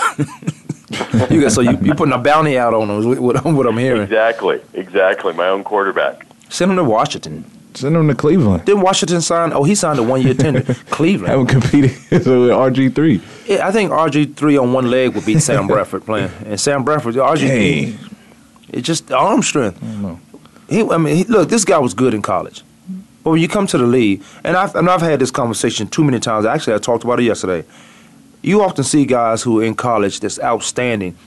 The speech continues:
Speaker 1: And here's the problem with scouting. You go get these guys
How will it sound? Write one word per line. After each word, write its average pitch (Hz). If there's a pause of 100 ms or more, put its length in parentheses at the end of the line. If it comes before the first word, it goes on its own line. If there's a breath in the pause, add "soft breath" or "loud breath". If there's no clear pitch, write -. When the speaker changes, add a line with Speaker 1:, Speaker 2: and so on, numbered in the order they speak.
(140 soft breath)
Speaker 1:
And 113
here's 180
the 127
problem 135
with 107
scouting. 107 (380 loud breath)
You 160
go 156
get 151
these 117
guys 95